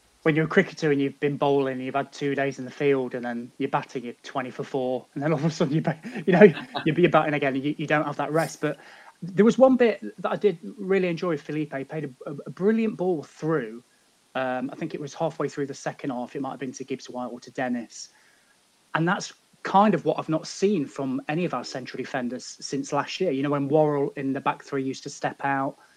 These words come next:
and Scott McKenna, if you think back to the Sheffield United home game in the playoffs, that ball he played through to Su-, to Surridge,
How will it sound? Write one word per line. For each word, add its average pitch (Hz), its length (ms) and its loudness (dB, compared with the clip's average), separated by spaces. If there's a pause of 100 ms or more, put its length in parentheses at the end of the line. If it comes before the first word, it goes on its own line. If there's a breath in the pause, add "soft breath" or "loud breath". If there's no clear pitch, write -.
(460 soft breath)
and - 80 -6
Scott - 240 -4
McKenna, 151 440 0 (400)
if 208 260 -12
you 143 100 -6 (160)
think 151 240 -4
back 151 180 -6
to - 120 -6
the 135 280 0
Sheffield - 420 -6
United 135 380 -2 (580 soft breath)
home 156 280 4
game 131 320 -2
in 123 60 -2
the 123 60 -4
playoffs, 131 480 -2
that - 160 -8
ball 139 180 0
he 135 100 0
played 135 240 -6
through 139 160 -4
to - 140 -14
Su-, - 220 -10 (200)
to - 100 -12
Surridge, 127 540 -6